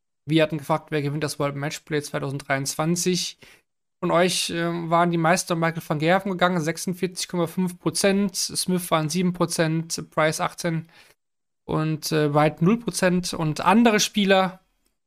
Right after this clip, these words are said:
außer den genannten und Vandenberg und Anderson, waren immerhin achtzehn Komma sechs Prozent. Und darauf fällt natürlich auch dann Nathan Aspinall.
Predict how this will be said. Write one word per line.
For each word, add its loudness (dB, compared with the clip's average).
außer 4
den 0
genannten -2
und -8
Vandenberg -2
und -6
Anderson, -4
waren -2
immerhin 2
achtzehn -2
Komma 0
sechs -2
Prozent. -6
Und -8
darauf -2
fällt -4
natürlich -6
auch -14
dann -10
Nathan -12
Aspinall. -14